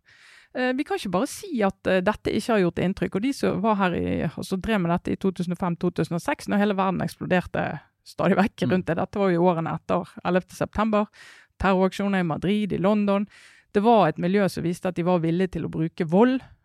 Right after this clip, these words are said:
Speaker 1: eh, og som fikk det til. Sant? For det var jo ingen som var forberedt. Norske ambassaden, eh, brant ned i, i Damaskus, og, eh, så, og norske redaktører mener en ærlig sak å si at jo, det er spesielt. Det er en spesiell vurdering. Det er ikke en vurdering som alle andre.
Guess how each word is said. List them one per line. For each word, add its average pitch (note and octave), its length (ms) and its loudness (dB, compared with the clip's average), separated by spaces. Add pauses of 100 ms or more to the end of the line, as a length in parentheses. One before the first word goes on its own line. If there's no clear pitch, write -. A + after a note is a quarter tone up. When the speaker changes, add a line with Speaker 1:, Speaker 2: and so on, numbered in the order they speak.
(120)
Speaker 1:
eh, F3 240 0
og F3 160 0
som F#3 300 0 (420)
fikk - 200 -8
det - 100 -4
til. - 160 2 (380)
Sant? F#3 240 2
For - 100 -2
det G3 80 2
var G3 100 4
jo F#3 60 4
ingen G3 120 2
som E3+ 120 -8
var - 160 0
forberedt. - 320 -6
Norske E3+ 260 -4
ambassaden, E3+ 640 -2
eh, F3 140 -2
brant E3+ 300 -6
ned E3 200 -2
i, D#3+ 280 -6 (720)
i - 80 -4
Damaskus, B3 720 4
og, F#3+ 340 4 (1040)
eh, F3 300 2 (300)
så, - 260 -2
og A3+ 140 2
norske A#3 260 0
redaktører G#3 360 2
mener G#3+ 240 2
en F#3+ 240 0
ærlig A3+ 200 2
sak G3+ 300 0
å E3+ 80 0
si G3 180 -2
at F3 180 -2
jo, G3+ 260 4 (280)
det C#4+ 160 -2
er D4+ 140 2
spesielt. G3 720 -2
Det A#3 80 -4
er A#3+ 60 0
en A3 100 0
spesiell G#3+ 520 -2
vurdering. E3+ 420 -2
Det A#3 80 -2
er - 60 -10
ikke G3 120 -2
en D#3+ 100 -4
vurdering E3+ 480 0
som - 180 -6
alle F3 220 2
andre. F3 380 -4